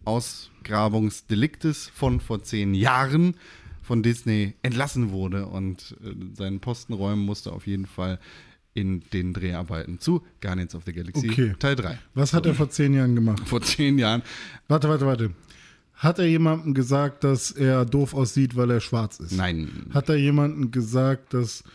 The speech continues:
Speaker 2: er doof aussieht, weil er eine Frau ist?
Speaker 1: Nein.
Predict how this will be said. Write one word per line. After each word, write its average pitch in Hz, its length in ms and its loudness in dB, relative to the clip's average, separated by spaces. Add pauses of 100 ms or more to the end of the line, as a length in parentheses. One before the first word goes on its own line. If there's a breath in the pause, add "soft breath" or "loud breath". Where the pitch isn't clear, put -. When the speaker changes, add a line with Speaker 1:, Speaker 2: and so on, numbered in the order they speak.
(280 loud breath)
Speaker 2:
er 120 160 0
doof 127 240 2
aussieht, 123 380 -4
weil 123 160 0
er 123 80 0
eine 120 140 2
Frau 117 360 0
ist? 101 60 -6
Speaker 1:
Nein. 92 680 0